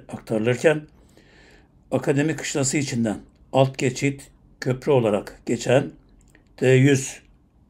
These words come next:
ana yolunda akademinin emniyet tellerinde bomba patlatıldığı haberi yer almıştır. Akademi Nizamiyesi önünde sarı taksi içinden gözetleme yapıldığı ve yakalanan şahsın üzerinden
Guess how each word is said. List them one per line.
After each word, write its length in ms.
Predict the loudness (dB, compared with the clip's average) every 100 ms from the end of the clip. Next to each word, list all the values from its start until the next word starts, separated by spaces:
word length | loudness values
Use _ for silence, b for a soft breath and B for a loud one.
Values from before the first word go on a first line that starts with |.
| _
ana 200 | -2 4
yolunda 540 | 4 4 -2 -2 -4 -4 b b b b -16
akademinin 720 | -6 -2 0 0 0 -2 -4
emniyet 420 | -6 0 2 2 2
tellerinde 500 | -2 -2 -2 -4 -4
bomba 300 | -2 -2 -2
patlatıldığı 540 | -8 -8 -8 -6 -6
haberi 460 | -4 -2 -2 -2 -6 _ _ _ _ _ _ b b b b -14 0
yer 160 | 2
almıştır. 540 | 2 0 -6 -16 -20 -20 _ b b b _ -4
Akademi 640 | -2 0 0 0 0 -4
Nizamiyesi 600 | -4 0 2 4 2 4
önünde 340 | 4 4 0 -4
sarı 300 | -2 -2 0
taksi 300 | -4 -4 -6
içinden 420 | -4 -2 -2 -2 -10 b b -8
gözetleme 520 | -6 -2 -2 0 4
yapıldığı 600 | 4 4 2 4 4 2 B B B -8
ve 60 | -6
yakalanan 540 | -2 0 2 6 4
şahsın 380 | 4 0 -2 -6
üzerinden 460 | -2 -2 -2 -6